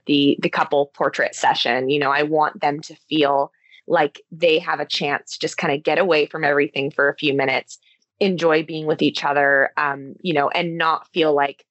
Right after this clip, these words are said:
I'm kind of wanting them to look a certain way or be a certain way, but just kind of enjoy their day and enjoy being together, because it's, it's such a big moment in their lives together. And I want them to be able to really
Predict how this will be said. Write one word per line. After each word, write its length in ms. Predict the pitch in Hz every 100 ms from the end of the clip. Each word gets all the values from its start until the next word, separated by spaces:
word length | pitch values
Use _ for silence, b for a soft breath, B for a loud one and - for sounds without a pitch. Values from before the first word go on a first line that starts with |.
| _ _ _ _
I'm 300 | 175 160 156
kind 180 | - 147
of 100 | 156
wanting 420 | 160 156 151 156
them 240 | 151 147
to 160 | 151 170
look 300 | 156 185 185
a 60 | 196
certain 300 | - 156 160
way 200 | 156 147
or 80 |
be 200 | 151 175
a 60 | 175
certain 320 | - 170 143
way, 320 | 151 147 139
but 160 | 147 180
just 220 | 180 190
kind 220 | - 160 151
of 120 | 151 _ _ _ _
enjoy 560 | 185 175 160 160 156 180
their 220 | 175 156
day 460 | 147 151 156 156 143
and 100 | 135
enjoy 400 | 139 160 156 151
being 260 | 156 143
together, 520 | 139 147 143 180 190
because 320 | 151 151 165 160
it's, 140 | 160
it's 140 | - -
such 100 | 220
a 60 |
big 280 | 208 208 240
moment 380 | 196 185 180 170
in 180 | 135 170
their 160 | 160 151
lives 600 | 147 156 147 139 - -
together. 680 | - 185 170 170 147 139 - _
And 300 | 156 143 139 -
I 60 |
want 300 | 156 156 147
them 200 | - 139 151
to 180 | -
be 120 | 147 151
able 160 | 147
to 160 | 151 170
really 460 | 156 185 202 214